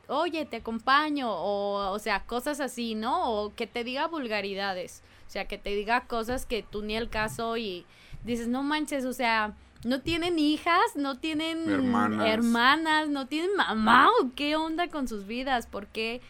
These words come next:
Speaker 1: por qué ese comportamiento?". La verdad sí es feo.
Speaker 2: Desafortunadamente no nos ponemos, o sea, voy a generalizar,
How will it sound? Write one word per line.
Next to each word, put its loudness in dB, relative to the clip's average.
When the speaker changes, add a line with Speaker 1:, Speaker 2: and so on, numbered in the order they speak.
Speaker 1:
por 0
qué 2
ese 0
comportamiento?". -2
La -4
verdad -2
sí -4
es -6
feo. -6
Speaker 2:
Desafortunadamente -4
no 0
nos -4
ponemos, -4
o -4
sea, -4
voy -2
a -2
generalizar, -4